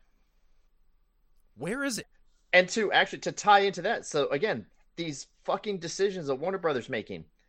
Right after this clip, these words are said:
Speaker 2: Caped Crusader, I went on a rant on this, I think, the last time we did a Not Safe for Work episode. Fucking Caped Crusader,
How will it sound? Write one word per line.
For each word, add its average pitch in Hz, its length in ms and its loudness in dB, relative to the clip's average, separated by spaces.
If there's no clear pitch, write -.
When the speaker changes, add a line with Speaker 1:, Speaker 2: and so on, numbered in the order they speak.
Speaker 2:
Caped 254 240 4
Crusader, 226 460 4
I 151 140 8
went 202 180 4
on 180 100 4
a 139 40 0
rant 165 320 0
on 160 160 0
this, 165 200 2
I 147 80 0
think, 165 220 -8
the 139 220 -10
last 180 280 0
time 165 140 -4
we 135 80 -8
did 123 120 2
a 110 40 -4
Not 110 240 -2
Safe 120 240 -6
for 107 220 -8
Work 123 280 -2
episode. 104 520 -4
Fucking 220 560 0
Caped 302 240 6
Crusader, 202 600 0